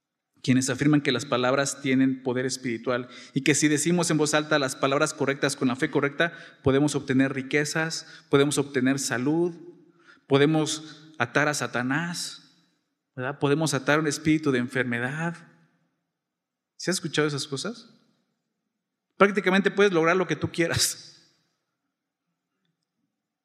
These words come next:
Esa doctrina no tiene un fundamento bíblico, porque lo que afirma es que cualquier persona, sin importar su creencia o su religión,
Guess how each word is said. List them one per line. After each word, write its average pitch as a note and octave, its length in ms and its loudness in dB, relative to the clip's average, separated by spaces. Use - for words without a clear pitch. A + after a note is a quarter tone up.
Esa F#3 240 2
doctrina E3+ 420 2
no F3 140 0
tiene F3+ 180 0
un E3+ 80 0
fundamento D3 480 0
bíblico, D3 500 -4
porque C#3 240 0
lo C3+ 160 0
que C#3+ 80 2
afirma D#3+ 520 0
es C#3+ 160 -2
que D#3+ 140 -4
cualquier D3 400 0
persona, C3+ 800 -4
sin - 240 0
importar C3+ 600 2
su D#3 200 -4
creencia C#3 680 0
o A2+ 100 -4
su D#3 160 -4
religión, C#3+ 540 -2